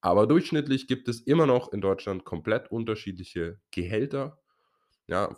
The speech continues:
selbst der gleiche Beruf hat in zwei unterschiedlichen Städten ein ganz unterschiedliches Gehalt. Es gibt unterschiedliche,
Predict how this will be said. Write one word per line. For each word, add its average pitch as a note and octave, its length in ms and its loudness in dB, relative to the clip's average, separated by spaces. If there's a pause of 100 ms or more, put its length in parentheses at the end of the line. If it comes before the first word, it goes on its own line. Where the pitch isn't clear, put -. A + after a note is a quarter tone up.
(120)
selbst G2 280 -4
der E2+ 100 4
gleiche C#3 300 2
Beruf G#2+ 340 -6
hat F#2 160 -2
in E2+ 220 -8
zwei F#2 160 -2
unterschiedlichen F2+ 400 -8
Städten - 260 -10
ein D#2+ 100 -6
ganz F2+ 180 -6
unterschiedliches E2+ 580 -10
Gehalt. F3 320 -4
Es G#2 140 -8
gibt G#2 220 -6
unterschiedliche, F#2+ 760 -4